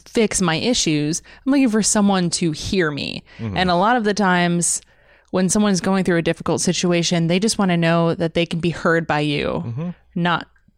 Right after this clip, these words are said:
Speaker 1: talked through it or related back to by you.
Speaker 2: Yeah.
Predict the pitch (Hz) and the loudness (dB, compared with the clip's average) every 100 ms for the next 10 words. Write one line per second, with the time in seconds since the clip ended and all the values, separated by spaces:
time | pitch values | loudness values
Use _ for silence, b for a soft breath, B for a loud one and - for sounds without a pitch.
0 | - - 165 170 - - 180 160 151 139 | -12 -4 -2 -2 -4 0 2 2 2 0
1 | - 175 160 160 156 180 170 170 165 165 | 0 0 2 0 -4 -2 2 2 0 -2
2 | - 143 - 156 - - 95 - 175 190 | -4 -8 -6 -6 -4 -4 -4 -6 -6 -6
3 | 127 62 | -6 -6